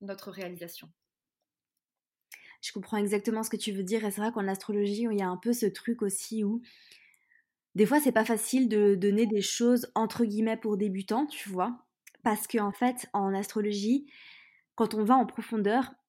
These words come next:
Speaker 2: il y a des choses dans le thème astral, au niveau des aspects, qui peuvent venir complètement contra-, contre, euh, contredire,
Speaker 1: Mmh.
Speaker 2: pardon,
Speaker 1: Mmh.
Speaker 2: euh, les choses de base.
Speaker 1: Ouais.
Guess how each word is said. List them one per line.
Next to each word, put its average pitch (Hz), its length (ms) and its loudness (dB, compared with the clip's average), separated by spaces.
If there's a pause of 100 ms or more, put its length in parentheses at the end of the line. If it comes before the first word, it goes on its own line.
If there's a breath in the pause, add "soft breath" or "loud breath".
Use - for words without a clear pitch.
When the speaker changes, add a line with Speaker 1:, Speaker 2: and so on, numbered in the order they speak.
(140)
Speaker 2:
il 214 100 0
y 208 40 8
a 196 40 6
des 190 140 2
choses 254 500 0
dans 190 140 0
le 190 80 -2
thème 240 180 2
astral, 202 580 0
au 208 60 0
niveau 202 240 4
des 190 220 2
aspects, 190 260 -2 (300)
qui 220 100 -4
peuvent 214 240 2
venir 220 680 0 (120)
complètement 262 800 0
contra-, 240 400 -2 (100)
contre, 247 280 0
euh, 196 140 -2
contredire, 240 600 -2
Speaker 1:
Mmh. - 40 -14
Speaker 2:
pardon, 185 300 -2 (460 loud breath)
Speaker 1:
Mmh. 143 160 -8
Speaker 2:
euh, 202 120 2
les 208 100 2
choses 233 200 6
de 190 80 8
base. 156 320 0 (400)
Speaker 1:
Ouais. 160 240 -14